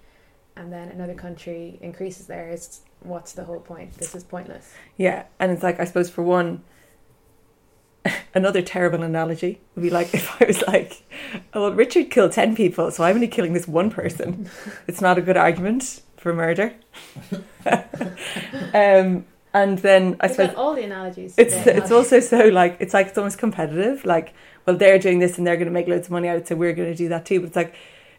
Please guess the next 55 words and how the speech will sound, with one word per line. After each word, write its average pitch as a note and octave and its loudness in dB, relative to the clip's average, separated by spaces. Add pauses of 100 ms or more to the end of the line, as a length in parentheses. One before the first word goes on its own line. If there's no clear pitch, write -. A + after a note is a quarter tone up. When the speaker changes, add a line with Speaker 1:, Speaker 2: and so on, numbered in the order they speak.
(200)
Speaker 2:
it's G3+ 0
almost G3+ -2
like F#3 2 (200)
their A#3 6
climate G3 0 (340)
thing F#3 0
over F3 0
here F#3 2
and E3+ 0
ours E3+ 0
here. F3+ 0
And E3+ -4
we're E3+ -6
hearing F3 0
another F3 -2 (200)
cl-, - -18 (240)
climate E3 -6
scientist F3 -6
talking E3+ -4
about E3+ -6
something E3+ -8
to - -20
do F3 -2
with, E3+ -2
like, E3 -4 (360)
the F#3 0
analogy F3+ 2
that F3+ -4
they F3+ 6
used F3 -2
was, F3 -4 (420)
"We're F#3 2
all F#3 4
in F#3 2
the G3 -2
same F3 -2
boat." F3+ -2 (340)
So - 0
it's F#3+ -2
not F3+ -2
like, E3+ 2 (260)
"Oh, F#3+ 4
we F#3+ 4
won't," G3+ 0 (240)
you F#3+ 0
know, F#3 6
if D3+ -4
the, F3+ 0
if F3+ -6
the F#3+ -4
boat's A3 4
filling G3+ 2
up F#3 -4
with F3 -12
water F#3 -2